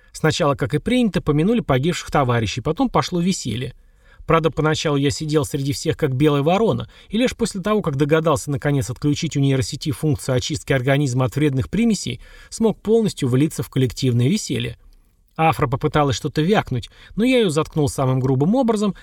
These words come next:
и она, обидевшись, где-то спряталась. Очнулся я на следующий день после обеда в своей кровати в нашем жилом модуле.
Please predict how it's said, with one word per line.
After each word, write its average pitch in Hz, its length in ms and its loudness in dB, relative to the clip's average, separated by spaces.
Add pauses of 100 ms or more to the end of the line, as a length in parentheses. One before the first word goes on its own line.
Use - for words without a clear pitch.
и 143 80 -2
она, 190 240 4
обидевшись, 151 480 -2
где-то 123 300 -2
спряталась. - 640 -4 (880)
Очнулся 147 500 0
я 135 80 0
на 139 80 0
следующий 139 420 -4
день 220 220 0
после 185 300 -2
обеда 170 260 0
в - 40 -4
своей 131 220 0
кровати 147 460 0
в 127 60 0
нашем 135 320 0
жилом 131 260 2
модуле. 135 460 0